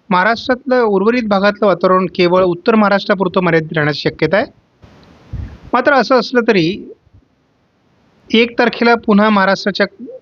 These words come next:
खास करून विदर्भ, उत्तर महाराष्ट्र, कोकण पावसाचा अंदाज देण्यात आला आहे. तीन तारखेला आपण बघतो महाराष्ट्रातला पाऊस जरी कमी झाला तरी विदर्भ आणि कोकण असं वातावरण राहण्याची शक्यता आहे.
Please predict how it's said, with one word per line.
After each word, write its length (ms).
खास 200
करून 200
विदर्भ, 400
उत्तर 360
महाराष्ट्र, 420
कोकण 360
पावसाचा 460
अंदाज 240
देण्यात 280
आला 140
आहे. 280
तीन 220
तारखेला 340
आपण 300
बघतो 280
महाराष्ट्रातला 500
पाऊस 460
जरी 180
कमी 260
झाला 240
तरी 200
विदर्भ 340
आणि 160
कोकण 400
असं 240
वातावरण 340
राहण्याची 360
शक्यता 420
आहे. 260